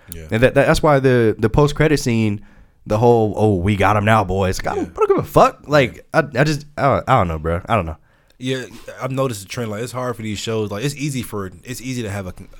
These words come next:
Speaker 1: interesting concept and build it out throughout the series, but sticking that landing is very hard. We saw with Game
Speaker 2: Yeah.
Speaker 1: of Thrones, a, a lot of shows, Dexter. Like, sticking that landing is all that it really can make or break your series.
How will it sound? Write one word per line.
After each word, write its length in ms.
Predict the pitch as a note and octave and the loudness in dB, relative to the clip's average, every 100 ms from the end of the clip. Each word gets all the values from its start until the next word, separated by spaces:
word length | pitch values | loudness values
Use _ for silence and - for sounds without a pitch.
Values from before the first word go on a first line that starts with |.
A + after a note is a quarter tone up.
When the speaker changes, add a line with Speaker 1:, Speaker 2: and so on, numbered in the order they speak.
| - | -18
Speaker 1:
interesting 400 | G#2 G2+ F#2 G2 | -14 -12 -12 -12
concept 560 | - G2+ G2+ - G2+ F#2+ | -10 -8 -8 -8 -10 -10
and 360 | D#2+ D2 - | -14 -16 -14
build 220 | E2 G#2 | -6 -4
it 80 | G2+ | -4
out 140 | G2+ G2+ | -8 -8
throughout 140 | G2 | -12
the 80 | F2+ | -12
series, 300 | - A#2 G#2+ | -8 -6 -6
but 160 | F2 E2+ | -8 -10
sticking 260 | C3+ A#2+ | -10 -8
that 160 | G#2+ G2+ | -8 -6
landing 260 | G2+ G2 | -6 -6
is 120 | F2 D#2 | -8 -10
very 280 | F#2 F#2+ | -8 -8
hard. 240 | F2 F2+ F2 | -6 -8 -8
We 80 | F2 | -10
saw 220 | G#2 F#2+ | -8 -8
with 100 | F2 | -6
Game 80 | F2+ | -2
Speaker 2:
Yeah. 100 | F#2 | -2
Speaker 1:
of 40 | |
Thrones, 360 | F#2+ F#2+ F#2 F2+ | -2 -4 -6 -10
a, 180 | - F#2 | -14 -14
a 40 | F#2+ | -8
lot 160 | A2 | -8
of 80 | A2 | -6
shows, 320 | - F2+ D#2+ | -10 -12 -14
Dexter. 460 | D2+ G2 - G2 F#2 _ - - - | -10 -10 -10 -14 -14 _ -20 -20 -18
Like, 160 | E2+ | -16
sticking 280 | - D3+ B2+ | -8 -8 -6
that 160 | A#2 G#2 | -6 -4
landing 260 | G#2+ G2+ | -4 -4
is 140 | F2+ E2 | -8 -12
all 220 | G2 G#2 | -8 -6
that 200 | F#2+ F2 | -8 -12
it 100 | F2 F#2 | -14 -8
really 180 | A#2+ | -6
can 160 | G2+ F#2 | -6 -8
make 160 | F#2 G2+ | -8 -8
or 40 | |
break 180 | F2 F#2+ | -8 -10
your 80 | E2+ | -10
series. 460 | - F#2+ D#2+ D2+ | -12 -10 -12 -16